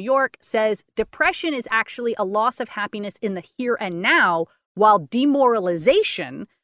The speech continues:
which leads to what Leach is calling dysexistential syndrome, is future-oriented. And because they're chemically different, even an S S R I that helps the immediate depression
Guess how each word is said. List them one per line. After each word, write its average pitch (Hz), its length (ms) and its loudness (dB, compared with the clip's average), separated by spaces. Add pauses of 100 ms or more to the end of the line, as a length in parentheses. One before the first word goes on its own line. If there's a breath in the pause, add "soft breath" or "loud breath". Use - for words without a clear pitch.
(140)
which 208 200 4
leads 220 280 2
to 220 80 2
what 202 160 2
Leach 247 280 -2
is 226 100 -6
calling 196 500 -2
dysexistential 254 1000 -2
syndrome, 156 560 -6 (300)
is 208 220 4
future-oriented. 185 1120 -2 (480)
And 240 140 6
because 294 280 6
they're 269 140 6
chemically 320 560 -2
different, 269 460 -2
even 294 380 0
an 233 160 -2
S 247 180 -4
S 240 140 -2
R 208 180 0
I 277 280 2
that 202 160 -8
helps - 280 -4
the 202 160 -8
immediate 311 460 2
depression 196 540 -4